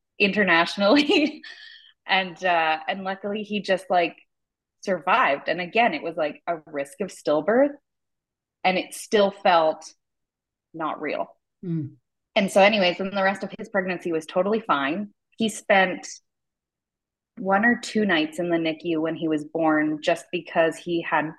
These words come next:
Speaker 1: fluid in his lungs 'cause I had a
Speaker 2: Mm-hmm.
Speaker 1: C-section.
Speaker 2: Mm-hmm.
Speaker 1: Um, so still, like, not a scary nicu experience. Like, they were just like, "Oh, he's fine. Like, we're just gonna keep him here overnight while you're recovering from your C-section anyways."
Speaker 2: Mm-hmm.
Speaker 1: Um,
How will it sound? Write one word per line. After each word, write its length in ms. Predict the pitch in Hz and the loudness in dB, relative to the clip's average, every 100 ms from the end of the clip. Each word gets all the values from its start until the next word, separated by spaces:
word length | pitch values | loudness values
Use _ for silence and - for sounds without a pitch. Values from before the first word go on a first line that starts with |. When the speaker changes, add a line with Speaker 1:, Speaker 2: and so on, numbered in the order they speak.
| - | -8
Speaker 1:
fluid 300 | 165 151 165 | 0 2 2
in 120 | 196 | 0
his 220 | 196 208 | -2 -4
lungs 400 | 214 208 214 240 - - | -2 -2 -2 -6 -10 -8
'cause 140 | 175 | -4
I 80 | 160 | -2
had 200 | 160 151 | -2 -2
a 40 | 131 | -2
Speaker 2:
Mm-hmm. 80 | |
Speaker 1:
C-section. 640 | 165 151 - 175 - 247 277 - - - - | -2 -4 -4 -4 -4 -2 -4 -6 -20 -20 -10
Speaker 2:
Mm-hmm. 340 | 160 143 156 | -6 -4 -2
Speaker 1:
Um, 680 | 190 180 165 151 147 156 - _ _ - | 0 2 4 2 0 -2 -6 _ _ 0
so 120 | 262 | 0
still, 320 | - - 294 | 2 4 6
like, 200 | 277 262 | 6 4
not 220 | 233 220 | 2 2
a 60 | 220 | 2
scary 540 | - - 208 208 180 | -2 -6 -2 -2 -2
nicu 380 | 151 139 - 135 | -4 -8 -6 -6
experience. 680 | 101 - - 113 - - - | -6 -8 -8 -6 -4 -6 2
Like, 320 | 147 135 - _ - | 4 4 0 _ 2
they 80 | 170 | 4
were 100 | 165 | 4
just 220 | 165 165 | 2 2
like, 180 | 156 160 | 2 2
"Oh, 140 | 220 214 | -2 -2
he's 220 | 220 214 - | -4 -10 -6
fine. 320 | 190 180 175 | -4 -2 0
Like, 180 | 170 170 | 0 2
we're 80 | 170 | 2
just 160 | 165 - | 0 -2
gonna 160 | 170 | -2
keep 220 | - 160 - | -2 -4 0
him 160 | 160 | -2
here 240 | 160 156 147 | 0 2 2
overnight 500 | 147 151 147 139 139 | 2 2 2 0 -2
while 180 | 147 147 | -2 -2
you're 240 | 143 139 | 0 -2
recovering 480 | 143 - 143 147 151 | -4 -8 -8 -8 -8
from 160 | - 143 | -6 -4
your 100 | 139 | -2
C-section 580 | - 143 - 135 - 135 127 | 0 -2 0 -4 -4 -8 -8
anyways." 520 | - - - 185 - _ - | -10 -8 -8 -10 -18 _ -10
Speaker 2:
Mm-hmm. 960 | 165 143 160 131 _ _ _ _ - | -6 -6 -6 -10 _ _ _ _ -2
Speaker 1:
Um, 460 | 175 165 151 143 | 2 4 4 4